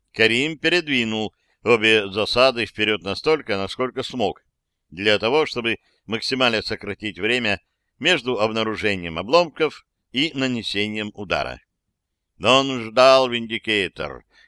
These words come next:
единственный самолет из принятых на вооружение, который британские В В С никогда не теряли. Виндикатора Карим боялся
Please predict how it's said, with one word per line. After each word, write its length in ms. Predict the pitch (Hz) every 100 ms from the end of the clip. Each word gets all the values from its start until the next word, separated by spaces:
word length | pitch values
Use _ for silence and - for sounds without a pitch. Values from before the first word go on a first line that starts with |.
| _
единственный 720 | 104 104 123 123 - 113 110
самолет 480 | 107 104 110 117 110
из 120 | 98
принятых 600 | - 110 113 107 107 101
на 180 | 92 101
вооружение, 880 | 95 90 80 107 117 113 107 104 - _ _ _
который 360 | - - 170 160
британские 720 | 131 123 143 143 135 - 127
В 120 | 120
В 60 | 120
С 300 | 127 123 -
никогда 520 | 104 92 101 104 113
не 140 | 107
теряли. 600 | 92 98 104 104 80 - - _ _ _ _ _ _ _ _ -
Виндикатора 880 | 123 151 143 135 139 156 139 139 127
Карим 380 | 120 113 120 120
боялся 760 | 123 123 104 78 - - 92